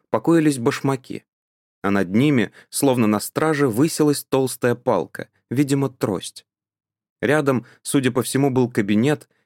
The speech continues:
из которого доносился тихий голос, декламирующий стихи. Я прошёл через полутёмную переднюю с дощатым полом,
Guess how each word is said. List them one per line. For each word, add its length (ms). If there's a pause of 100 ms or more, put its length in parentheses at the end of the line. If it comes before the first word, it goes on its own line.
из 140
которого 380
доносился 560
тихий 340
голос, 400
декламирующий 840
стихи. 540 (920)
Я 160
прошёл 340
через 240
полутёмную 640
переднюю 500
с 60
дощатым 540
полом, 460